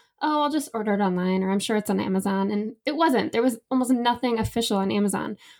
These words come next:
when I was home later, you know, in the week and I checked.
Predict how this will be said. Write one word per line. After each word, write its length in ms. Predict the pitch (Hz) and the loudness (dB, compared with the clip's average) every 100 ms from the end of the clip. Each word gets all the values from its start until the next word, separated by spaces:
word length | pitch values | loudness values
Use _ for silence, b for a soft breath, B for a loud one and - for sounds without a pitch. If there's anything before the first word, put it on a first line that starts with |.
| B | B
when 160 | 208 | 0
I 160 | 202 196 208 | 2 0 0
was 180 | 208 | -4
home 280 | - 202 196 | 0 0 2
later, 380 | 190 202 190 202 233 | 2 0 0 -2 -4
you 120 | 214 | -6
know, 140 | 190 185 | -4 -2
in 100 | 196 | 0
the 80 | |
week 180 | 190 208 | 0 -2
and 100 | 180 | -4
I 60 | 175 | -6
checked. 440 | - 196 175 - | -4 -2 -4 -6